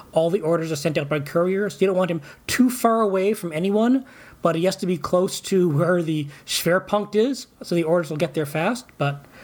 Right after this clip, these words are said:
units can ignore orders. So you can have these sorts of personality traits built into some leaders. Some can be impetuous, and they won't li-, and they'll,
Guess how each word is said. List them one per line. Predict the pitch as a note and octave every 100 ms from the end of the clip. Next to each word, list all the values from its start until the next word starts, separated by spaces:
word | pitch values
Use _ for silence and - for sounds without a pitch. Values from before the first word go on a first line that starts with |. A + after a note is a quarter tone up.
| - -
units | F3 E3 D3
can | E3
ignore | C#3+ D#3 E3+
orders. | C#3 C3+ - -
So | - A#3
you | A#3
can | C4+
have | B3 B3+
these | G3 C4+
sorts | - A3+ F3
of | -
personality | - G3+ F#3 F#3 F3+ E3+
traits | C#3+ F3+ D3+
built | - F#3 -
into | E3+
some | D3 E3+ D#3
leaders. | F#3 G#3 B2 -
Some | - F3
can | D#3 D#3
be | E3 C#3+ - -
impetuous, | E3+ D#3+ G#3 - E3+ E3+ - - - - _ - - - - -
and | D#3
they |
won't | D#3+ E3 F#3
li-, | F#3
and | F3 E3
they'll, | D#3